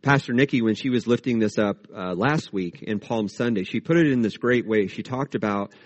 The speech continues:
you know, we're sort of bringing back some of those paramount pieces of eleven twenty, trying to get our service back to where that was pre-pandemic, but also acknowledging that in some ways there is no going back.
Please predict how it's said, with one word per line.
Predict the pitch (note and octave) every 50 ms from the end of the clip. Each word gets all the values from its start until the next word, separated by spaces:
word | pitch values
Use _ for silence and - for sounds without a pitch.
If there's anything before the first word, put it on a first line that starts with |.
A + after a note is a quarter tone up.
| - _ -
you | A#2 A2
know, | G#2+ G2+
we're | G2+ F#2+
sort | - - D3 C3
of | G#2 E2+ -
bringing | A2+ A2+ B2 C#3 C#3+ C#3+ C3+
back | A2 A#2 A2+ A#2 B2 B2+ B2+ _ - -
some | - - B2 A#2+
of | B2 A#2
those | A2+ A2+ A2 G#2+ -
paramount | - - B2+ C3 C3 B2 A#2+ A#2 A2+ - -
pieces | - A2+ A#2 A#2 - - C3+ B2 B2+ B2 A#2 - -
of | G#2 G2+ G2+ G2+ G2 F#2+ F2+ - -
eleven | G#2+ G2+ G#2 G#2 F#2 G2+ F#2+
twenty, | - - - G2+ G2 A2 B2 B2
trying | - - A#2 A2+ G#2+ G#2+
to | G#2+
get | F2+ A2 G#2+ G#2
our | G#2+ G#2
service | G2 - - G#2+ G2+ G2+ F#2+ -
back | - G2 G2+ G#2 G#2 - -
to | - A2+ G#2+ G#2+
where | G2+ G2+ G2 G#2 G#2
that | G2 G2 F#2 E2
was | F#2 F#2+ G2 G2+ G2 -
pre-pandemic, | - - A2 G#2+ - A2+ F#2+ F#2+ F#2+ F2 G2 G#2 G#2+ G#2+ G#2 - -
but | D3 E3+ C3+ A#2+ A#2+ -
also | - C#3+ F3+ - - G#2+ F#2+ F2+
acknowledging | D2+ G2+ G2+ G#2 G2 F#2+ F#2+ F#2 F#2 F2+ - G2+ G2+ G2+ - - - - -
that | - A2+
in | A2 G#2+
some | - D#3+ E3 E3
ways | C#3+ A#2+ A#2 A2+ A2+ A2 -
there | - G#2+ G#2 G#2+ A#2
is | A#2+ -
no | G#2 F#2+
going | F2+ F2+ E2+ E2 E2 E2
back. | D#2 D#2+ D#2+ E2 - _